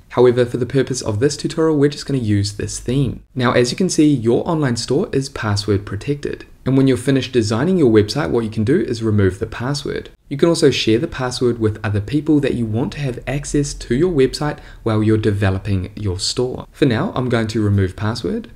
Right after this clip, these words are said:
And as you can see, your online store is now open to everyone. You can go ahead and restrict your store by going back to manage access.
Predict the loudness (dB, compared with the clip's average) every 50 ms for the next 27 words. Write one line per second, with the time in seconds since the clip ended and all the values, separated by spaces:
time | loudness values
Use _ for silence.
0 | -20 -8 -2 0 2 2 2 2 -2 -2 0 -2 -2 2 0 0 0 0 -2 2
1 | 2 2 2 2 0 0 2 0 0 0 0 -2 -2 -2 -2 -2 -4 -2 -2 -4
2 | -2 -2 -4 -4 -2 -2 -2 -2 -2 -2 -2 -4 -4 -2 -2 -2 0 2 2 2
3 | 2 0 -4 -8 -14 -16 -12 -10 -6 -2 0 2 4 4 2 4 2 2 0 0
4 | -2 -2 -2 -2 -4 -2 -4 -4 -4 0 -2 -2 -2 -2 -2 -2 -2 -2 -2 -4
5 | -4 -2 -2 -2 -2 -2 -4 -4 -6 -6 -6 -6 -6 -4 -2 -2 0 0 -2 -4
6 | -8 -10 -12 -12 -10 -10 -10 -8 -8 -8 -8 -10 -14 -18